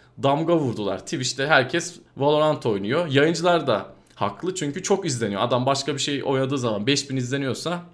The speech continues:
Valorant oynanınca kırk bin, otuz bin, ne bileyim belki de yüz bin izleniyor. Çünkü insanlar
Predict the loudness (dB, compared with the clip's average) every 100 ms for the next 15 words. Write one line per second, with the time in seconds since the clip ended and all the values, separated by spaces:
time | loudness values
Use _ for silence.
0 | _ _ _ -20 -2 2 4 4 2 0
1 | 0 -2 -2 0 0 -4 -20 -6 -6 -4
2 | -4 -4 -4 -6 -4 -4 -6 -16 -20 _
3 | 0 2 2 4 2 2 -4 -4 -8 -8
4 | -6 -4 -2 -2 -2 -2 -4 -4 -4 -2
5 | 0 2 2 2 -2